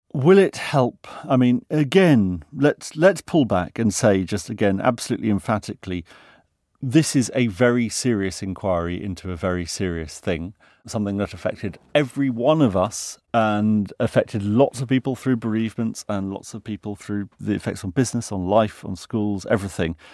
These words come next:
Will this move us closer to the situation where we are better able to cope with the next pandemic or crisis, which is surely the only reason we're doing this?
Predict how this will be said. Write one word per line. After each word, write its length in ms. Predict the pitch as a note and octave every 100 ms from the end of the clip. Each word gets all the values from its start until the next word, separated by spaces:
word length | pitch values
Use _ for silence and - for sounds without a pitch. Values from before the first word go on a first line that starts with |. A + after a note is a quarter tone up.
| - - _ C3
Will 280 | D#3+ F3+ G#3+
this 260 | G#3 F#3 -
move 280 | D3+ D3 C3
us 160 | A#2
closer 480 | - - B2 - A2+
to 300 | G#2+ - A#3
the 100 | A3+
situation 840 | - - - A2 F#2+ F#2+ - F#2+
where 400 | F#2 F#2+ E2 E2+ D#2+ _ _ _ _ _ _ _ -
we 260 | A#2 D3
are 120 | C3+
better 320 | G#2+ A#2+ - -
able 360 | G#2+ G2 F#2+
to 100 | F2+
cope 420 | - A2+ F#2+ - - _
with 240 | G#2+ G2+ -
the 80 |
next 320 | F#2+ F#2 - -
pandemic 720 | G#2+ F#2 F2+ F2+ F2 - -
or 160 | G2
crisis, 600 | - G2+ F#2 - F2+ E2 -
which 180 | -
is 100 | G#2+
surely 400 | - - A#2+ G2+
the 300 | F#2 - A2 -
only 440 | A#2+ G#2 G#2 F#2+
reason 460 | F#2+ G2+ F#2 F2+ F2
we're 220 | F#2 F#2
doing 340 | E2+ G#2+ F2+ D#2
this? 360 | D#2 - -